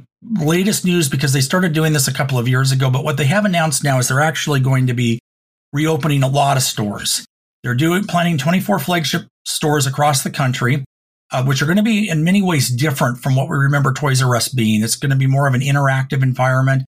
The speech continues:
I know at one time this was something they had talked about doing, but never quite got there. The other thing that they're doing is bringing them into airports and places like that, cruise ships and so on, to be able to provide toys in those type of environments. The first airport shop is gonna be opening next month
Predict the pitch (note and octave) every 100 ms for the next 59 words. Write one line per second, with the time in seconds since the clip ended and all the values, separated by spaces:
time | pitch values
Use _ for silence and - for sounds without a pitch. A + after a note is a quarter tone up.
0 | _ _ - E3 F3 A#3 C#4+ G#3 F#3 F#3
1 | - D#3 D3+ D#3 C#3 C3 - C#3+ C3+ B2
2 | A#2+ C#3 C#3+ C#3 C3+ A#2 C3 B2+ B2+ A#2+
3 | C3+ C#3+ C3+ B2 - - C3+ A#2 C3+ B2+
4 | A2 A#2 G#2+ B2+ _ _ _ _ - C3
5 | F3+ G3+ - F#3 F3 F#3 D3 C3+ C#3 C#3
6 | C#3+ C#3 A#2 - C#3 C#3+ C3+ C3+ A#2+ C#3
7 | C3 C3+ D3 C#3+ C3+ B2 - C3 C3 A#2+
8 | B2 A#2+ C3 B2 - B2 B2 - B2+ -
9 | B2 C3+ A#2+ A#2+ A#2+ A2+ G#2+ _ _ _
10 | _ _ - - B2+ C3 C3+ A#2 C3+ C3+
11 | B2 A#2 B2+ - C3+ B2 A#2 A#2+ A#2 C3
12 | A2+ A#2+ A#2 A2+ A#2 A2 A2 - C3 F#3+
13 | - F3 D3 C#3+ C3+ C#3+ B2+ B2+ - C3
14 | B2+ C3+ C3 C3+ C3+ B2+ B2+ - C3 B2
15 | A#2 A2+